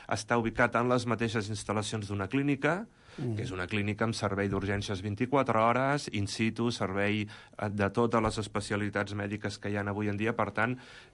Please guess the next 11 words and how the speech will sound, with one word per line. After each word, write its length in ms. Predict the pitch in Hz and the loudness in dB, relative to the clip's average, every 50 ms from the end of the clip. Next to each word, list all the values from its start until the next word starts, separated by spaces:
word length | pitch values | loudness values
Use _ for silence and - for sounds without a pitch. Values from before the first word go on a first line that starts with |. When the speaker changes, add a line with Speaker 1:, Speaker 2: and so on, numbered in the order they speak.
| - | -4
Speaker 1:
eh, 300 | - 110 107 107 104 98 - | -2 0 2 2 0 0 -2
aquest 280 | 101 101 - 113 107 | -4 -2 0 -2 -2
servei 340 | - - 120 127 117 113 113 | 0 -2 0 2 2 0 2
també 240 | - 131 117 113 110 | 2 2 2 2 0
el 80 | 110 | 0
tenim 300 | - - 101 127 160 175 | 2 0 2 2 4 2
i 60 | 175 - | 2 2
també 220 | 120 104 104 101 | 2 0 0 0
el 80 | 101 101 | -2 -2
podem 360 | - 123 113 113 110 110 104 | -2 0 0 0 0 0 0
gaudir 420 | 104 101 98 95 98 101 98 95 | 0 2 2 2 0 0 -2 -4